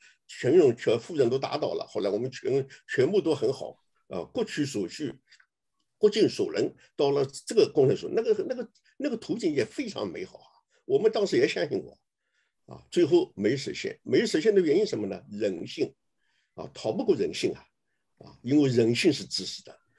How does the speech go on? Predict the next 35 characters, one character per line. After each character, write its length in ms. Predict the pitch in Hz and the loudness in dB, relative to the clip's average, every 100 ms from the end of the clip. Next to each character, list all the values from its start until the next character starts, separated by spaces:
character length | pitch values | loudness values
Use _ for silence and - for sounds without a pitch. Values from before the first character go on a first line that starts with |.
| _ _ | _ _
当 160 | 143 | -2
他 120 | 143 143 | 2 0
自 200 | - 165 | 0 -4
己 140 | 143 | -4
掌 180 | 131 98 | -4 0
了 100 | 135 | 0
权 280 | - 110 131 | 2 0 0
以 80 | |
后， 260 | 98 104 - _ _ | 0 -2 -4 _ _
他 160 | - | -2
就 120 | 131 156 | 0 0
不 140 | - | 0
想 220 | - 95 | -2 -2
执 120 | 110 | -4
行 160 | 98 82 | -6 -8
这 100 | - | -10
个， 60 | - _ _ _ _ _ _ - | -20 _ _ _ _ _ _ -16
啊， 180 | 82 - _ | -16 -16 _
他 240 | - 214 | 2 4
要， 460 | 185 120 101 90 - _ - - | 6 6 4 0 -8 _ -20 -2
他 180 | 208 | 4
要 120 | 220 147 | 6 6
掌 200 | - 85 | 2 -4
握 100 | 95 | -4
所 160 | 95 | -4
有 80 | 95 | -4
的 120 | 80 | -4
东 160 | - 90 | -6 -10
西 140 | - | -10
了， 120 | - _ _ | -20 _ _
最 120 | - 113 | -12 -4
后 120 | 104 | -2
没 200 | 95 113 | 0 -4
成 220 | - 80 | -6 -16
功。 180 | - | -18